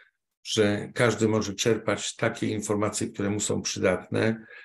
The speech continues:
a w razie potrzeby zweryfikować je z kolejnymi procedurami.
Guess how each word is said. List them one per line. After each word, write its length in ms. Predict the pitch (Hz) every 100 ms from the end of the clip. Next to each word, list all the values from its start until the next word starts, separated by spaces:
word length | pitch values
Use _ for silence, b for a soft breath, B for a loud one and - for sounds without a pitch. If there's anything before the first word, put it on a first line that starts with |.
| B B -
a 140 | 92
w 60 | 98
razie 280 | 110 107 107
potrzeby 640 | 101 - 110 101 101 101
zweryfikować 1000 | 101 104 104 - 110 - 113 107 104 107
je 160 | 107
z 100 | 107
kolejnymi 560 | - 113 107 113 123 117
procedurami. 800 | 113 107 - 110 113 107 87